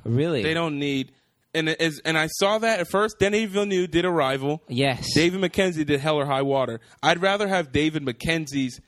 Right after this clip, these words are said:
Speaker 2: Hell or High Water take on that over Arrival.
Speaker 1: But no, but Villeneuve has also done
Speaker 2: Yeah, he has.
Speaker 1: Prisoners,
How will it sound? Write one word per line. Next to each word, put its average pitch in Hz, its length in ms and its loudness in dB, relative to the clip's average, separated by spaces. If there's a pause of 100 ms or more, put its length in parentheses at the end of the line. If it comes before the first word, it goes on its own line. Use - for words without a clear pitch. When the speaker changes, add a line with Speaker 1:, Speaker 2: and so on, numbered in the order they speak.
(160)
Speaker 2:
Hell 165 200 0
or 147 100 0
High 143 240 0
Water 135 420 0
take 190 360 -4
on 202 160 -2
that 214 240 -2 (400)
over 147 400 0
Arrival. 123 520 -2
Speaker 1:
But 214 240 2
no, 202 380 -2
but 175 200 -4
Villeneuve 202 500 0
has 180 240 2
also 170 260 -2
done 143 380 0 (480)
Speaker 2:
Yeah, 370 140 6
he 339 80 2
has. 415 80 2
Speaker 1:
Prisoners, 214 680 0